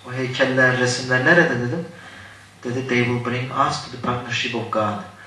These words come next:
Onlar bizi Allah'a şirke götürür. Evet. Aynen böyle. Yani bunu da şey için arz ediyorum, dua edin. Kaynayan bir millet, seksen beş milyon nüfus,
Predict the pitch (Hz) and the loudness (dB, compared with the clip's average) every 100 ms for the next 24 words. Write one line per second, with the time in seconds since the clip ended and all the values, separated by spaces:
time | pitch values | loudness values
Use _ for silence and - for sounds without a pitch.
0 | - 127 131 147 160 160 123 120 160 185 | -6 -2 2 6 6 4 -2 0 2 2
1 | 127 120 123 160 - 117 - - - - | 2 0 2 2 2 2 2 2 0 -4
2 | - - - - - - - 120 - 113 | -8 -4 -4 -4 -10 -16 -14 -12 -12 -8
3 | 117 110 107 104 90 - - 131 127 - | -8 -6 -8 -10 -12 -14 -14 -12 -12 -14
4 | - - - - 127 127 120 113 110 156 | -14 -16 -16 -10 -8 -8 -8 -8 -6 -6
5 | 175 - - - - 175 165 165 196 208 | -8 -14 -14 -16 -8 2 4 6 6 6
6 | 196 196 190 190 190 165 147 165 208 160 | 6 6 4 6 4 4 6 6 6 6
7 | 175 - - 190 196 - 151 156 180 185 | 6 4 2 0 2 4 6 6 6 4
8 | 139 135 123 123 127 143 165 - 143 135 | 2 0 0 2 2 2 0 0 0 2
9 | 143 135 127 127 127 123 165 - | 2 2 2 0 -2 -2 -2 -4